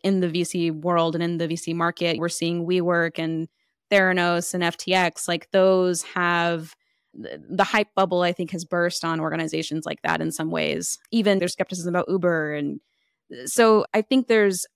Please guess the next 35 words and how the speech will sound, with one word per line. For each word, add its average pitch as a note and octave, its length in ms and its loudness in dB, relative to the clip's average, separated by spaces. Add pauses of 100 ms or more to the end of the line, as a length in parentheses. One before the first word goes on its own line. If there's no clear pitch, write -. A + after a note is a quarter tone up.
(120)
a G3 40 -4
general F#3+ 320 0
fear, A3 800 -2 (140)
but, G#3+ 200 0
and D2 200 -4
also G3+ 240 0
concern, G#3+ 540 0
but A#3 100 -2
then G3+ 100 -4
also F#3 460 0
a E3 100 -4
new F#3 760 -4
value F3 720 -4
on, D#3+ 400 -6 (460)
let's F#3 160 -4
create F#3+ 240 -2
sustainable A#3 360 0
growth. - 420 -8
Let's E3+ 140 -6
create - 260 -6
profitability. - 680 -8 (420)
So A#3+ 100 2
yeah, A3 360 2
that's G#3 200 2
where A#3+ 100 2
I A#3 40 2
think A3 180 -2
we're F#3 80 2
headed. F3 420 -2 (220)
I - 100 0
don't F#3 120 -2
know F#3 100 -2
for F3 120 -2
how E3+ 120 0
long. E3+ 500 -2